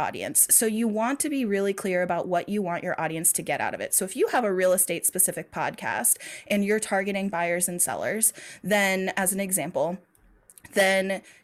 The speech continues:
you want to accomplish maybe educating them about the buying or selling process, right? You want to educate them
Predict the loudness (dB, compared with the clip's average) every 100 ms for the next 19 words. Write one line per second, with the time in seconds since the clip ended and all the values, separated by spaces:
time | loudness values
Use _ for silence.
0 | -2 2 2 2 2 2 2 4 4 2
1 | 0 0 0 0 -2 -2 -4 -2 0 0
2 | 0 -2 -2 -2 -2 -2 -2 -2 -2 0
3 | 2 2 0 -2 -4 -4 -2 0 0 0
4 | 0 0 0 2 2 0 -2 -4 2 2
5 | 2 2 2 2 2 0 -4 -4 -2 -2
6 | -2 -4 -4 -4 -2 -2